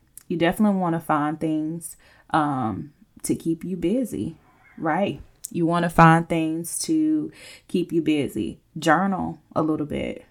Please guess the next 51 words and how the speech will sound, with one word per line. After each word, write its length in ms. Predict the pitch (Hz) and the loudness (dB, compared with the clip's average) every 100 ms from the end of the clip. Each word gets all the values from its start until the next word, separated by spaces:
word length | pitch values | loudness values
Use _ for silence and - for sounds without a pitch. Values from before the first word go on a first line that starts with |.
| - | -6
whatever 420 | 160 151 160 156 | 0 2 2 4
that 240 | 151 160 | 2 2
looks 220 | 160 - | -2 -2
like 200 | 147 135 | -2 -2
for 140 | - 147 | -2 -4
you. 160 | 151 | -4
Go 240 | 147 156 175 | -4 -2 0
work 320 | 196 196 190 | 0 -2 0
out, 320 | 165 151 - | 2 2 0
spend 300 | - - 175 | -6 -6 -6
time 320 | - 190 185 | -2 -2 0
with 140 | 175 165 | -2 -4
some 160 | 170 | 0
healthy 320 | 165 165 - - | 0 0 -2 -6
friends, 560 | - 143 139 147 - - - - - | -2 -2 -2 -4 -8 -14 -18 -18 -2
talk 240 | 170 160 | 0 0
to 100 | - | 0
them 200 | 160 156 | 0 0
about 320 | 151 147 143 143 | 0 -2 -2 -4
it, 140 | - | -6
you 160 | - 160 | -4 -4
know, 280 | 151 147 143 - | -2 -6 -10 -14
t-, 340 | - - 147 | -20 -12 -10
get, 320 | 147 - - | -8 -8 -6
get 260 | 143 139 - | -2 -2 0
therapy 440 | 170 196 196 180 | 0 0 0 2
if 180 | 160 - | 0 0
you 80 | 156 | -6
need 280 | 151 143 127 | -4 -6 -2
to, 160 | 143 | 0
if 120 | 143 143 | 0 -2
it 100 | 135 | -4
was 180 | 147 | -4
a 40 | 147 | -4
really 260 | 151 165 | -4 -2
hard 280 | 151 156 151 | -2 -2 -2
breakup 380 | 151 156 156 143 | -4 -4 -4 -6
for 180 | - 147 | -6 -6
you. 220 | 139 143 - - - - 160 | -4 -6 -10 -16 -16 -10 0
Dive 280 | 156 170 | 2 2
into 240 | 190 190 185 | 0 -2 -4
some 220 | 180 170 | -6 -4
new 160 | 165 170 | -4 -4
hobby, 560 | 180 170 170 170 170 | -2 0 0 -2 -4
hobbies, 520 | - - 175 170 170 - | -2 2 2 2 -2 -2
begin 360 | 165 160 180 | -2 -2 -2
to 140 | 190 165 | -2 0
reinvest 720 | 160 170 - 160 160 165 - | 0 0 -2 -2 -2 -2 -4
in 120 | 156 | -4
yourself, 540 | 147 147 - 147 147 | -4 -6 -4 -2 -2
right? 340 | 139 147 185 | -4 -6 -6